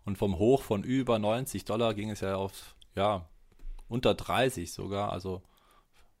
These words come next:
was haben wir hier, fünfundzwanzig Dollar, also das ist schon ziemlich tief.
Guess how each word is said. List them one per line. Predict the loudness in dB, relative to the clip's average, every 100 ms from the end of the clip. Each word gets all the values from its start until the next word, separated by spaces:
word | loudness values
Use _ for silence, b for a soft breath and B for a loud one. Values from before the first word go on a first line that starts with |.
| -14
was | -6
haben | -2
wir | 0
hier, | 0
fünfundzwanzig | 0 0 0 0 0 2 0 0
Dollar, | 2 4
also | 2
das | 0 -2
ist |
schon | -2 -2
ziemlich | -2 -2 -2
tief. | 0 0 -2